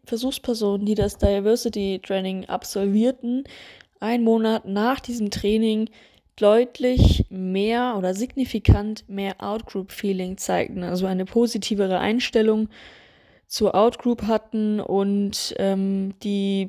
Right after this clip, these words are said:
Personen einer Outgroup als wärmer und positiver empfanden als die Personen, die kein Diversity Training gemacht haben. Jetzt kommen wir zum Thema Intergruppenkontakt. Allport war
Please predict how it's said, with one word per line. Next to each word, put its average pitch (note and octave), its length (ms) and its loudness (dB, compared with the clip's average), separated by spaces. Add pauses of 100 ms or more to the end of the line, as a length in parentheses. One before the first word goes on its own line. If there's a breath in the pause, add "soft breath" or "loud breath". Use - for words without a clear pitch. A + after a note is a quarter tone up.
Personen G#3+ 440 2
einer F#3+ 300 -2
Outgroup G3+ 360 -4
als F3+ 420 -4
wärmer G3 440 -2
und F#3+ 160 -6
positiver G3 840 -2
empfanden F#3+ 540 -6
als F#3 240 -8
die G#3+ 140 -4
Personen, F#3+ 500 -2
die F#3+ 180 -6
kein F#3+ 580 -4 (920 soft breath)
Diversity F#3 580 -2
Training F3 400 -8
gemacht - 460 -6
haben. A3 260 -12 (1600 loud breath)
Jetzt C4 500 2
kommen A#3+ 320 0
wir G3+ 260 2
zum G3+ 280 -2
Thema F#3 520 -2
Intergruppenkontakt. - 1400 -10 (1500 loud breath)
Allport G3+ 640 0
war G#3 280 0